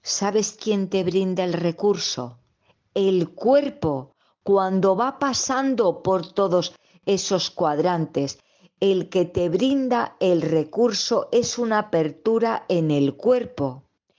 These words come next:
Es escucharme a mí mismo con más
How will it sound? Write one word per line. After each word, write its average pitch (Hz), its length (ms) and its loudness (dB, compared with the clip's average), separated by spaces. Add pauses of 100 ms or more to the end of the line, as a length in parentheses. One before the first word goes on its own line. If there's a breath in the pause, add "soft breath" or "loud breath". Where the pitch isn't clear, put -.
(280 soft breath)
Es 277 380 -2 (100)
escucharme 262 1300 -2
a 160 160 -2
mí 208 200 -2
mismo 233 600 -2 (340 loud breath)
con 147 300 0
más 220 440 -4